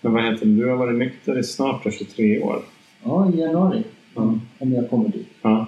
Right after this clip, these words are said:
Speaker 2: Ja.
Speaker 1: Hur, ehm, vi har fått en fråga här från en, en tjej, Ulrika, som anknyter till just liksom, eh, att ha varit nykter länge.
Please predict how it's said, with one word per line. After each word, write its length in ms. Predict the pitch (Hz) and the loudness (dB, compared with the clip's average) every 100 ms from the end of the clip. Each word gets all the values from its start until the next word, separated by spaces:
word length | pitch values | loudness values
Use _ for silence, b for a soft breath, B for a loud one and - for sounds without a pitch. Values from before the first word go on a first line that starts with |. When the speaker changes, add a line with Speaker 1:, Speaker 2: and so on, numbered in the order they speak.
| - | -6
Speaker 2:
Ja. 320 | 127 151 180 - - _ _ _ - | -4 -2 -4 -8 -20 _ _ _ -4
Speaker 1:
Hur, 300 | 127 120 117 | 0 2 2
ehm, 520 | 117 113 110 110 107 - - _ _ _ _ - | 2 2 4 4 2 -4 -20 _ _ _ _ -2
vi 80 | |
har 100 | 113 | 0
fått 220 | 110 110 - | 2 0 0
en 240 | 127 127 | 0 0
fråga 300 | 131 113 107 | 0 2 4
här 120 | 107 107 | 2 2
från 200 | 110 107 | 2 4
en, 200 | 107 107 - - _ _ _ - | 4 2 -2 -20 _ _ _ -14
en 120 | 123 | -12
tjej, 260 | - 123 120 | -6 -4 -2
Ulrika, 640 | 113 120 110 - 156 147 - - _ _ _ _ _ | -2 0 -2 -2 -2 -2 -6 -16 _ _ _ _ _
som 360 | - 120 110 123 | -2 2 2 2
anknyter 460 | 117 110 151 113 | 0 0 0 0
till 120 | 110 | 2
just 200 | 110 - | 0 0
liksom, 440 | 110 - 110 - - - | -6 -2 0 0 -4 -8
eh, 240 | - - 101 98 - - | -10 -6 -6 -8 -10 -12
att 100 | - | -2
ha 80 | 110 | 2
varit 240 | 110 117 | 4 4
nykter 380 | 160 156 - 113 | 0 -4 -2 2
länge. 520 | 113 117 156 131 110 | 2 2 2 0 -2